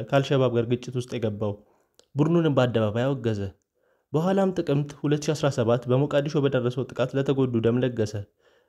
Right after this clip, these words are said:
በዚህም ከባድ የመኪና ፍንዳታ ስድስት መቶ የሚጠጉ ሰዎች ተገድለዋል። እንደ አውሮፓውያን አቆጣጠር ታህሳስ ሁለት ሺ አስራ ስምንት ተይዞ ሚኒስቴር ሆኖ እንዲሾም ድረስም የቁም እስረኛ ሆኖ ቆይቷል። ሶማሊያ ጠንካራ አስተዳደር ቢኖራት ኖሮ ሮቦ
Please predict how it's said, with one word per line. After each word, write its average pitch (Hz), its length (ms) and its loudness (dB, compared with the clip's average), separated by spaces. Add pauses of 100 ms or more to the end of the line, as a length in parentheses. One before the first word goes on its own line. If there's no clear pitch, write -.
(100)
በዚህም 131 300 2
ከባድ 156 340 0
የመኪና 143 320 2
ፍንዳታ 117 400 0
ስድስት 143 340 -4
መቶ 151 140 -2
የሚጠጉ 139 460 0
ሰዎች 120 300 0
ተገድለዋል። 107 500 -2 (720)
እንደ 131 140 2
አውሮፓውያን 185 400 2
አቆጣጠር 156 440 -4
ታህሳስ 123 340 -2
ሁለት 139 200 -2
ሺ - 100 -6
አስራ 131 260 0
ስምንት 120 400 -4 (440)
ተይዞ 170 300 4
ሚኒስቴር 156 380 -2
ሆኖ 131 220 0
እንዲሾም 123 460 -2 (480)
ድረስም 135 420 2
የቁም 151 260 0
እስረኛ 143 360 0
ሆኖ 123 200 0 (120)
ቆይቷል። 120 480 -2 (580)
ሶማሊያ 202 380 2
ጠንካራ 208 360 0
አስተዳደር 160 500 2
ቢኖራት 123 520 0
ኖሮ 120 200 0 (480)
ሮቦ 127 220 4